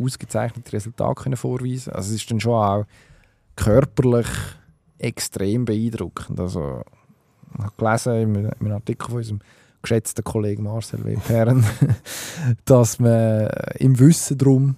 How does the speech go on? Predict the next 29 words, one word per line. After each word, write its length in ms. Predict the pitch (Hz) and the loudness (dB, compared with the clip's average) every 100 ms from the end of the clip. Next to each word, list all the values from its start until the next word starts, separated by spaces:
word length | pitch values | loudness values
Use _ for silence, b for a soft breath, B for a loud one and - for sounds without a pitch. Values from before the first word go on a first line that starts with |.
| _ | _
dass 340 | - 110 - - | -2 -2 -2 -8
der 120 | - | -4
Kampf 340 | 110 110 110 | 0 0 -2
um 60 | 113 | -4
den 40 | |
Gesamtweltcup 720 | 107 104 110 - 107 107 110 - | -2 -2 -2 -2 -4 -2 -6 -6
da 80 | 110 | -8
besonders 640 | - 117 117 113 - - _ _ _ _ _ - - - | -4 -4 -4 -6 -12 -20 _ _ _ _ _ -20 -20 -8
anspruchsvoll 800 | 87 87 - - 107 - 110 101 | -2 0 -2 -4 -8 -4 -2 -2
wird 240 | 107 113 98 | -2 -2 -2
dieses 280 | 95 110 | 0 0
Jahr, 240 | 113 104 101 - b b - | 0 0 -2 -8 b b -8
dass 140 | 92 | -2
man 140 | 110 | 2
noch 140 | 113 113 | 4 4
einmal 300 | 107 113 101 | 4 2 2
mehr 160 | 107 113 | 0 0
in 100 | 110 | -2
die 80 | |
Physis 400 | - 127 123 120 123 | -4 -6 -4 -6 -4
investiert 520 | 120 117 - 120 - | -4 -6 -4 -6 -6
hat 140 | 110 | -6
im 80 | 107 | -6
Sommer 320 | 113 117 107 | -4 -2 -2
und 120 | 107 104 | -2 -2
eigentlich 180 | 101 98 | 0 2
weniger 280 | 131 120 | 4 4
ins 140 | 113 - | 2 0
Skifahren. 640 | - 139 - 143 139 151 | -4 -4 -2 -2 0 -2